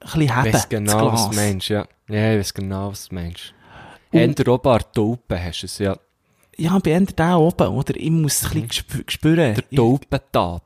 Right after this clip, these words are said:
Speaker 1: Ja. Und eigentlich finde ich das gar nicht schlecht, weil die, die, die, die Flüten oder am Stängel jungen haben, das finde ich irgendwie nicht so. Aber es hat,
Speaker 2: Ich hab
Speaker 1: macht
Speaker 2: keine
Speaker 1: einfach
Speaker 2: Angst, dass es bricht, wenn ich es zu fest unten habe.
Speaker 1: Eben,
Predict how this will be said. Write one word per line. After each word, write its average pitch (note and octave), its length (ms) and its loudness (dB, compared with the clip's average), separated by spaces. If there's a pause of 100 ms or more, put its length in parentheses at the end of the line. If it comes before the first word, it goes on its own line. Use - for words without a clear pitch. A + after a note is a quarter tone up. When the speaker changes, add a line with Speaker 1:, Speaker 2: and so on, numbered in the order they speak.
Speaker 1:
Ja. C3+ 340 0 (400)
Und D3 160 4
eigentlich F3+ 320 2
finde E3 300 -2
ich - 60 -2
das - 180 -4
gar C#3 180 2
nicht F#3+ 220 2
schlecht, F#3 460 -4
weil C3 100 -2
die, D3 160 -6
die, - 160 -14
die, C#3 180 -4
die - 100 -12
Flüten F#3+ 600 2
oder F3 180 2
am C#3 120 0
Stängel F#3 440 2
jungen F3 320 2
haben, F3 180 0
das - 100 -14
finde D#3+ 280 -2
ich C#3 60 0
irgendwie E3 300 2
nicht E3 180 -2
so. - 80 -8 (240)
Aber - 200 -2 (220)
es - 200 -6
hat, - 80 -6
Speaker 2:
Ich - 60 -10
hab - 40 -14
Speaker 1:
macht C#3+ 220 -6
Speaker 2:
keine C3+ 160 2
Speaker 1:
einfach A2 100 4
Speaker 2:
Angst, D3+ 220 0
dass D#3+ 100 -2
es - 60 -6
bricht, - 540 -2
wenn D#3 100 0
ich D3+ 80 -4
es - 140 -10
zu - 100 -8
fest - 420 -4
unten C#3+ 300 -2
habe. F3+ 240 0
Speaker 1:
Eben, G#3 100 2